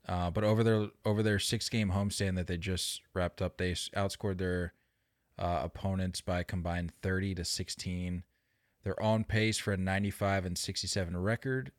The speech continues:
and their playoff odds are ninety-five, even in second place, are ninety-five and a half percent, according to,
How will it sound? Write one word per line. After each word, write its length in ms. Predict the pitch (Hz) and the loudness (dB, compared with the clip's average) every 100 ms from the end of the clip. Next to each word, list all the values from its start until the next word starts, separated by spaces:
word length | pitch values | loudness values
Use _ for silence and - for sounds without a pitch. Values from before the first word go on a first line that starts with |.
| - | -6
and 400 | 87 85 85 82 | -2 0 -2 -2
their 180 | 85 82 | -2 -4
playoff 480 | - 95 95 95 - | -2 -2 0 -2 -2
odds 340 | 92 92 92 - | -2 -2 -4 -6
are 240 | 78 73 | -6 -4
ninety-five, 600 | 76 85 85 92 92 - | -6 -4 -2 -2 -4 -4
even 240 | 101 110 131 | -2 0 0
in 60 | 123 | -2
second 300 | 135 143 131 | -2 -4 -2
place, 320 | 107 110 - | -2 -2 -2
are 100 | 92 | -2
ninety-five 600 | 87 92 104 104 98 101 | 0 0 -2 0 2 2
and 80 | 101 | 0
a 40 | |
half 220 | 92 92 | -2 -4
percent, 480 | 104 - - 71 - _ _ _ _ _ _ _ _ | -8 -10 -10 -12 -16 _ _ _ _ _ _ _ _
according 360 | - 85 78 78 | -10 -6 -6 -6
to, 540 | - 85 78 76 76 | -6 -6 -4 -4 -8